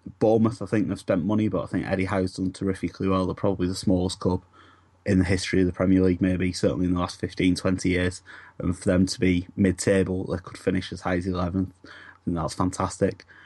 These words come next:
Um, but yeah, obviously, Ranieri, if he wins a title with Leicester, as looks increasingly likely,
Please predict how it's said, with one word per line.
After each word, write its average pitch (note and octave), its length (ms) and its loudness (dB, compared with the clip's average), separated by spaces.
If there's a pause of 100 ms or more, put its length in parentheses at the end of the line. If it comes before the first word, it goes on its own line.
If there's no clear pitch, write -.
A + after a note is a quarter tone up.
(200)
Um, F2 440 0
but - 180 0
yeah, E2 260 -2 (440)
obviously, F2+ 640 -2 (140)
Ranieri, F2+ 600 2
if - 100 -8
he F#2 240 2
wins G2+ 200 4
a F#2+ 80 -2
title E2 340 -2
with F2 120 -2
Leicester, F2 360 -4
as F2+ 180 -2
looks - 320 -4 (160)
increasingly F#2 720 2
likely, F2+ 580 -2